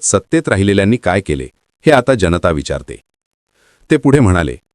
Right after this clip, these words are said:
"छत्रपती शिवाजी महाराजांच्या पुतळ्यासाठी चाळीस वर्ष लोक आंदोलन करत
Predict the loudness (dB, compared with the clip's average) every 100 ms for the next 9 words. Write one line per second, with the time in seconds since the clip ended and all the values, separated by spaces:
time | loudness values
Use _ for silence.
0 | _ _ _ -2 0 0 0 0 2 2
1 | 4 2 2 2 2 2 0 -2 -2 0
2 | 0 0 -2 -2 -4 _ _ -2 2 2
3 | 2 -2 0 2 2 0 -2 0 2 2
4 | 0 -2